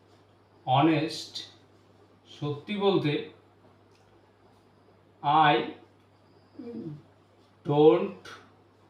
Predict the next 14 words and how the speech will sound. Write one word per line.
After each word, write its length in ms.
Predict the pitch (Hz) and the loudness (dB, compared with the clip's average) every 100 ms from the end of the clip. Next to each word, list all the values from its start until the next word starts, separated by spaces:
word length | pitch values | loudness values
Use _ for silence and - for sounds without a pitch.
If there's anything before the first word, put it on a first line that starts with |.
| _ _ _ - | _ _ _ -10
বা 320 | 127 127 123 | -2 0 0
do 80 | 135 | 0
not 400 | 139 151 - - - - | 0 -2 -4 -12 -18 -8
বলতে 260 | 123 117 127 | -6 -6 -6
পারি। 280 | 127 233 302 - _ _ _ _ _ _ 165 | -6 -6 -10 -14 _ _ _ _ _ _ -2
To 60 | 165 | 0
be 120 | 190 | 0
honest, 460 | 196 143 170 247 - 151 | 2 4 4 2 -4 -2
I 100 | 147 135 127 | 0 0 0
don't 360 | 147 233 277 - - - - - - - - _ _ _ _ _ _ _ _ _ - _ | 2 2 0 -8 -20 -20 -20 -20 -20 -20 -20 _ _ _ _ _ _ _ _ _ -20 _
like 600 | 127 120 123 139 - - - - - - _ _ 605 605 605 622 622 - _ _ _ _ - _ _ - - - | -4 2 2 2 0 -2 -12 -20 -20 -20 _ _ -20 -18 -18 -20 -20 -20 _ _ _ _ -20 _ _ -20 -20 -4
fish, 300 | 156 127 - - - - _ _ _ _ _ _ - - | -2 0 -4 -12 -20 -20 _ _ _ _ _ _ -12 -4
আমি 280 | 135 143 | -2 -2
মাছ 460 | 131 127 139 - - | -2 0 0 -2 -8